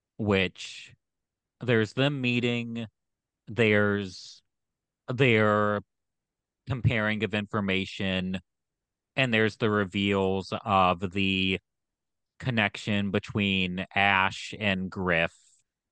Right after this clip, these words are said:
And we get here the revelation of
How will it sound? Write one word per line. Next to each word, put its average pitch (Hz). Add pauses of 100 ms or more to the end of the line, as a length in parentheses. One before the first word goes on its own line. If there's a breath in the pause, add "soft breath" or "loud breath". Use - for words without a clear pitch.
(140)
And 90 (840)
we 113
get 123
here 135 (720)
the 113
revelation 110
of 95